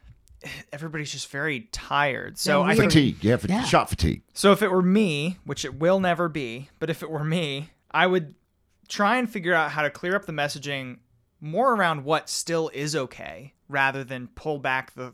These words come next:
Speaker 1: curtain on everything. Like, very early on in the pandemic, there was footage that C N N was airing that was trying to shame everybody during a, a holiday weekend where a bunch of people were on the beach.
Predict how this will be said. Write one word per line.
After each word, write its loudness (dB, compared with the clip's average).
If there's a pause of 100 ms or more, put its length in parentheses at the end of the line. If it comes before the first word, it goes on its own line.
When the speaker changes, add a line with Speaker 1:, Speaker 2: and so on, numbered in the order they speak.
(100)
Speaker 1:
curtain -12
on -16 (140)
everything. -10 (400)
Like, 0 (100)
very 4
early 2
on 2
in -4
the -8
pandemic, -6
there -8
was -10
footage -6
that -8 (640)
C -4
N -2
N -4
was -8
airing -6
that -10
was -14
trying -6
to -8
shame -8
everybody -8 (320)
during 0
a, -4 (340)
a -8
holiday 2
weekend -6
where -4
a -6
bunch -4
of -18
people -8
were -4
on -4
the -10
beach. -12